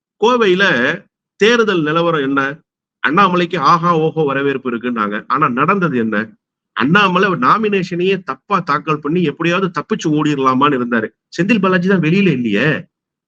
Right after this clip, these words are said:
அண்ணாமலை தைரியமா போட்டியிட வேண்டியது. வெளியில் இல்லாத போதே செந்தில் பாலாஜியை கண்டு அஞ்சி நடுங்கி நாமினேஷனை தப்பா போட்டு தப்பிச்சு ஓடிடலாம்னு நினைச்ச அண்ணாமலை திரும்பி வந்து பார்க்கும்போது அவர் அமைச்சரா சுழல் விளக்கு பொருத்தப்பட்டிருக்கிற அந்த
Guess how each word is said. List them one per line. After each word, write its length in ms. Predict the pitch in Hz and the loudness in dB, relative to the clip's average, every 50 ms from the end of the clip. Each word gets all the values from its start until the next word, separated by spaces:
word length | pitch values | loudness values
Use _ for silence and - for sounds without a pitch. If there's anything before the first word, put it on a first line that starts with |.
| - | -4
அண்ணாமலை 360 | - 135 185 226 220 202 185 165 | 0 2 2 2 2 2 0 0
தைரியமா 420 | - 151 175 196 208 208 202 185 | 0 0 0 0 0 0 -2 -2
போட்டியிட 320 | 160 - 170 160 170 165 156 | -2 -2 -4 -2 -2 -2 -2
வேண்டியது. 260 | 147 143 139 139 - _ _ _ _ _ _ - | -2 -2 -4 -6 -8 _ _ _ _ _ _ 0
வெளியில் 360 | 127 151 165 226 226 240 247 | 2 4 4 6 4 4 4
இல்லாத 420 | 233 226 220 220 220 220 214 214 214 | 4 2 4 4 4 4 4 2 2
போதே 260 | 208 214 214 233 247 240 | 2 2 4 4 2 2
செந்தில் 460 | 220 - 196 185 196 208 214 208 180 | 0 -2 -6 -4 -2 -2 -2 0 2
பாலாஜியை 520 | 190 190 190 185 185 175 165 180 180 170 165 | 2 2 2 2 0 0 -2 0 0 0 0
கண்டு 360 | - 165 170 190 196 180 214 202 | 0 -2 -2 -2 0 0 0 2
அஞ்சி 460 | 160 143 156 180 190 175 170 208 208 | 2 0 -2 -4 -6 -8 -10 -8 -4
நடுங்கி 520 | 170 147 147 156 170 175 175 - 208 226 247 233 - _ _ _ _ _ _ - | -4 -2 -2 0 -2 -2 -4 -2 -2 -2 -2 -2 -4 _ _ _ _ _ _ -2
நாமினேஷனை 560 | 117 147 208 220 208 202 196 180 185 180 175 170 | 0 0 2 2 0 -2 -2 -2 -2 -4 -4 -2
தப்பா 300 | 165 147 143 - 202 196 | -2 -4 -2 0 0 0
போட்டு 240 | 165 175 180 170 180 | 0 -2 -6 -6 -6
தப்பிச்சு 340 | 165 156 - 208 175 196 185 | -8 -8 -6 -6 -4 -2 -2
ஓடிடலாம்னு 460 | 175 175 175 165 165 175 185 180 170 | 0 0 0 0 0 0 0 0 0
நினைச்ச 180 | 165 147 - | -2 -2 -2
அண்ணாமலை 500 | 139 135 143 165 170 170 151 143 151 147 127 117 127 139 147 _ _ _ _ _ _ _ _ _ - | -4 0 0 0 0 0 0 0 0 2 0 0 -2 -4 -6 _ _ _ _ _ _ _ _ _ -2
திரும்பி 260 | 202 233 262 269 262 254 | 2 2 2 4 4 4
வந்து 180 | 220 202 185 180 | 2 2 0 0
பார்க்கும்போது 440 | 180 180 185 175 175 185 202 202 190 | 0 0 0 0 -2 -2 0 2 2
அவர் 180 | 175 165 151 | 2 4 4
அமைச்சரா 680 | 139 143 160 196 196 185 - 185 180 180 160 131 117 123 | 2 2 2 2 -2 0 0 0 2 4 4 2 2 0
சுழல் 300 | 123 - 165 180 214 208 | -2 -2 0 2 2 4
விளக்கு 300 | 202 190 185 180 180 165 | 4 2 2 0 -2 -4
பொருத்தப்பட்டிருக்கிற 840 | 139 151 156 165 160 165 147 156 143 - 147 143 135 123 131 131 127 120 113 113 110 107 104 - - | -6 -4 -6 -2 -2 -2 -4 -4 -6 -2 -2 -2 -2 0 0 0 2 2 0 0 -2 -4 -6 -4 -2
அந்த 260 | 113 127 143 139 | -2 -2 -2 0